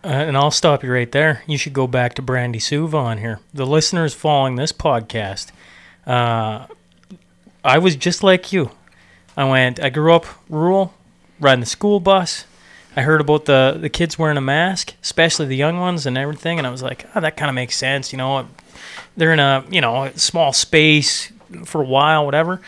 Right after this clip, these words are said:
And she had her son, uh, show up essentially unresponsive when they got him home. Her husband was a U S, uh, uh, military man, revived him, and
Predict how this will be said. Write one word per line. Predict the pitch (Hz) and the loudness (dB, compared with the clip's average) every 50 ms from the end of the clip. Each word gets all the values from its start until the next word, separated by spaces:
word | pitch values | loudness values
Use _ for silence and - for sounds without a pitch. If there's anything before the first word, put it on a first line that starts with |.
| - - - - - - | -20 -20 -20 -20 -16 -12
And | 147 | -8
she | - - 170 160 | -6 -4 -2 0
had | 151 160 156 147 | 2 4 4 2
her | 143 131 | 2 -2
son, | - - - 175 165 156 139 139 139 120 - _ _ _ | -2 -2 0 2 2 2 2 0 -2 -8 -12 _ _ _
uh, | - 143 131 131 127 123 123 127 127 64 65 - - _ _ _ _ _ _ _ _ _ | -8 -6 -6 -4 -4 -4 -4 -6 -6 -8 -10 -12 -14 _ _ _ _ _ _ _ _ _
show | - - - 160 143 | -8 -4 -2 2 2
up | 139 131 - - - - 147 _ - | 2 2 0 -2 -14 -16 -18 _ -10
essentially | - - - 208 180 - - 139 135 | -6 -2 0 0 0 -2 -4 -4 -4
unresponsive | 131 143 147 135 120 - - - 131 139 143 151 - 151 127 120 | -2 -2 -4 -4 -6 -6 -6 -4 -2 -2 -2 -4 -4 -6 -6 -6
when | 123 123 | -6 -6
they | 123 123 | -6 -4
got | 123 127 123 | -4 -4 -4
him | 123 117 | -4 -4
home. | 107 135 139 139 131 123 - - - - - - - - _ | -4 -4 -2 -2 -4 -4 -8 -12 -20 -20 -20 -20 -20 -20 _
Her | - - 165 147 | -2 0 2 4
husband | 139 151 156 151 147 147 139 135 | 4 4 2 2 0 -4 -4 -4
was | 131 127 127 | -4 -6 -6
a | 131 | -6
U | 131 131 135 131 | -4 -4 -2 -2
S, | 127 - - 139 | -2 -4 -4 -4
uh, | 127 123 123 120 120 120 117 - _ _ - - - - | -4 -4 -2 -2 -4 -6 -8 -10 _ _ -18 -12 -12 -10
uh, | 131 127 127 123 120 120 117 - - | -8 -8 -8 -8 -8 -8 -10 -8 -6
military | 143 151 156 160 156 - 151 135 131 | -2 -2 0 0 -2 -2 -2 -2 -2
man, | 127 120 120 131 143 156 - - - - - - - - | -2 -2 -2 -4 -4 -6 -10 -16 -20 -20 -20 -18 -10 -6
revived | 135 123 120 135 139 147 151 147 131 127 | -4 0 2 4 4 6 4 2 2 0
him, | 131 135 147 - - - | -4 -4 -4 -8 -14 -12
and | - 147 139 131 131 131 131 127 127 | -6 -2 -2 0 0 -2 -2 -6 -8